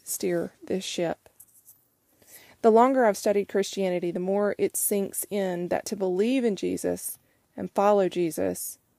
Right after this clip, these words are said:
are two different things. When we begin to really follow Jesus and look at what he calls his followers to do, the work is hard. It's painful and scary.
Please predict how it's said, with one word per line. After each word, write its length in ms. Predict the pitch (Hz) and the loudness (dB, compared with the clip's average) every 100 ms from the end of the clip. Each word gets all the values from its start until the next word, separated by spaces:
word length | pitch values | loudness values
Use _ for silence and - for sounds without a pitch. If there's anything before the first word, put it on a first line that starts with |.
| _ - | _ -12
are 80 | - | -10
two 260 | - 226 | -2 0
different 320 | 202 170 - | 0 -2 -6
things. 520 | - - - - - - _ _ _ _ _ _ _ _ _ _ _ _ _ _ _ - | -6 -6 -6 -12 -16 -16 _ _ _ _ _ _ _ _ _ _ _ _ _ _ _ 6
When 140 | 254 | 8
we 100 | 240 | 8
begin 300 | 262 285 277 | 6 6 6
to 80 | 247 | 8
really 240 | 220 202 | 6 6
follow 400 | 202 220 214 208 | 6 8 8 8
Jesus 420 | 175 180 170 175 - | 6 2 2 0 2
and 200 | 190 185 | 2 4
look 200 | 208 - | 4 4
at 120 | 208 | 2
what 160 | 202 208 | 2 0
he 100 | 202 | -2
calls 300 | 208 185 185 | 2 2 2
his 100 | - | 0
followers 480 | 196 185 175 170 | 2 4 2 0
to 100 | - | -2
do, 300 | 202 220 208 | 2 4 4
the 80 | 180 | 2
work 260 | 165 196 190 | 2 0 0
is 100 | 196 | -4
hard. 440 | - 180 - 190 - _ _ _ _ _ _ _ - | -2 -2 -2 -6 -12 _ _ _ _ _ _ _ -12
It's 100 | - | -4
painful 480 | - 202 196 175 170 | 2 2 2 -2 -4
and 100 | 180 | -4
scary. 540 | - 185 165 - | 0 2 2 -2